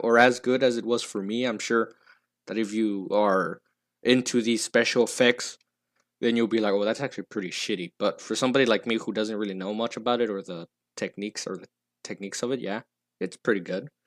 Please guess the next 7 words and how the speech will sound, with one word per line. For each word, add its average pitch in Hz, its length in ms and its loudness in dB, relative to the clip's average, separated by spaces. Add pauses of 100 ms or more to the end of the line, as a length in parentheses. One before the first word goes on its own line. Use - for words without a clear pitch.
(340)
The 175 160 12
stock 247 440 6
footage 254 420 8
was 180 180 4
certainly 202 640 6
better 117 400 10
than 156 220 4